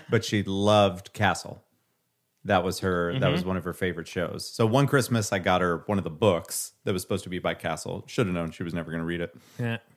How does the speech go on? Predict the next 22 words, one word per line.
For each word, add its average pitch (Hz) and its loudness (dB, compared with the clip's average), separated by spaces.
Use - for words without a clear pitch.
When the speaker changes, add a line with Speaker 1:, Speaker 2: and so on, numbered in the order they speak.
Speaker 2:
But 110 8
then 101 4
I 139 4
was 117 4
meeting 156 6
him, 110 4
so 120 2
I 101 6
just 101 -2
had 104 6
him 104 4
write 104 4
"Happy 135 8
Birthday" 120 6
on 110 4
a, 101 4
on 110 2
a 104 4
picture. 113 0
Uh, 110 6
it 104 2
was 104 2